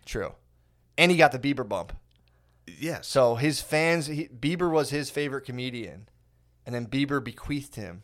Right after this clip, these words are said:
Speaker 1: a nation of very borderline <laughs> fans. Dude.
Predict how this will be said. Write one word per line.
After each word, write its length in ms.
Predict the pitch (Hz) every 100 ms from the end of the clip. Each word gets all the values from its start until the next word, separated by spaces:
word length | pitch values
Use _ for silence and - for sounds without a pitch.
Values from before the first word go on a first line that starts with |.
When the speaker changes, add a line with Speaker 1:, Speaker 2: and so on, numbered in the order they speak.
| _ _ _ _ _ -
Speaker 1:
a 60 |
nation 680 | 117 117 120 127 - 101 98 - _ _ _
of 420 | 104 104 101 101 - - _ - - _ _ _ _ -
very 420 | 117 127 143 139
borderline 760 | 123 139 139 147 - 170 180
<laughs> 60 | 165
fans. 540 | 185 165 175 - 165
Dude. 840 | - 226 160 156 165 233 156 -